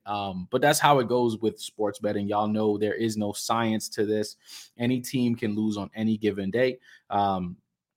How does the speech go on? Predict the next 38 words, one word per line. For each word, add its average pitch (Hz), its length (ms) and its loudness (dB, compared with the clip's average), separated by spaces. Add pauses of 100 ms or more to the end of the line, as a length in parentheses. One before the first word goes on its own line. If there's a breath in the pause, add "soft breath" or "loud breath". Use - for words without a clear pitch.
(400)
we 135 120 8
also 147 200 10
had 165 120 6
the 147 60 4
Seattle 170 340 4
Mariners, 185 400 2
who 135 140 2
have 123 140 2
been 120 180 -4
absolutely 139 500 2
hot. 131 380 2
Julio 139 300 2
Rodriguez, 117 720 0
and 110 80 0
we'll 110 100 0
talk 117 240 -8
about 110 220 -4
him 131 180 -4
in 113 80 -2
a 104 60 -4
second. 123 540 -4 (520 soft breath)
He's 311 240 6
been 247 240 4
unbelievable. 165 1080 4 (260)
Unbelievable. 208 680 4
And 123 120 0
yesterday, 196 500 2
no 147 440 4
different. 151 500 0
I 143 80 2
believe 170 240 4
he 208 100 -2
had 156 200 -2 (160)
eight 160 340 -2
total 170 460 2
bases 107 600 -4
yesterday. - 520 -12 (460)
Eight. 202 520 0